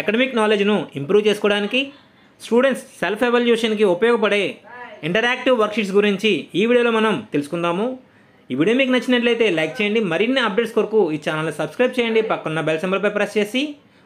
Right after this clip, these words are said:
all బెల్ సింబల్పై ప్రెస్ చేయండి. ఈ లైవ్ వర్క్షీట్స్ అనేది టీచర్స్కి, స్టూడెంట్స్కి మరియు పేరెంట్స్కి అందరికీ కూడా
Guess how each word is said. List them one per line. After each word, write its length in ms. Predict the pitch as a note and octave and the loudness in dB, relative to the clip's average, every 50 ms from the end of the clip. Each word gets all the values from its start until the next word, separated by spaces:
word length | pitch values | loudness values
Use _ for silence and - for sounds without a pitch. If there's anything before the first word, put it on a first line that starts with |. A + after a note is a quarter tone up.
| - - B2+ | -10 -6 -4
all 160 | C3 C#3+ C#3+ | -2 0 0
బెల్ 140 | D#3+ D#3+ D#3 | 0 0 0
సింబల్పై 360 | F3 E3+ E3 D#3 D3+ F#3 A3 B3+ D#4 D#4 - - - - - - - C4 | -2 -2 -2 -2 0 0 0 0 -2 -6 -10 -16 -20 -20 -16 -6 -2 -2
ప్రెస్ 180 | C4 B3 B3+ - E3 | -2 -2 -2 -2 -4
చేయండి. 260 | C#3 B2+ A#2 A2+ A2+ G#2+ - _ _ _ _ _ _ _ _ _ _ _ _ _ _ _ _ _ _ _ _ _ _ _ _ - | -4 -4 -6 -8 -10 -14 -18 _ _ _ _ _ _ _ _ _ _ _ _ _ _ _ _ _ _ _ _ _ _ _ _ 0
ఈ 40 | F3 F#3 F#3+ | 0 2 2
లైవ్ 180 | G3 A#3 C#4 C#4+ C4+ B3+ | 2 0 0 0 2 0
వర్క్షీట్స్ 360 | B3 B3+ - B3+ B3 - B3 A3+ | 0 0 -2 -2 -2 -2 -2 0
అనేది 300 | A#3 A3+ G#3 A3+ A#3 A3 F3 C3+ A#2 - _ _ _ _ - | 0 0 2 2 2 2 0 0 -4 -10 _ _ _ _ -2
టీచర్స్కి, 480 | G3+ A3+ A3+ G#3+ B3+ B3+ B3+ - C4 C4 B3+ B3+ | 0 0 2 2 0 0 0 0 -2 -2 0 0
స్టూడెంట్స్కి 440 | - A3 A3 A#3 A#3 A3+ A3 - A#3+ A#3 A3 G#3+ | 2 2 2 2 2 0 -2 0 0 2 2 2
మరియు 160 | G#3 A3 A3 A3 A3 | 2 2 2 2 2
పేరెంట్స్కి 440 | G3+ G3+ G#3+ G#3+ G#3 G#3 G#3 A3 G3+ D#3+ C3 D3 | 2 2 2 0 0 -2 0 0 0 0 0 -2
అందరికీ 320 | F3 G3 A3 A3+ A3 A#3+ G#3+ A3 | -2 0 0 0 0 0 2 2
కూడా 120 | A3 A3 | 2 2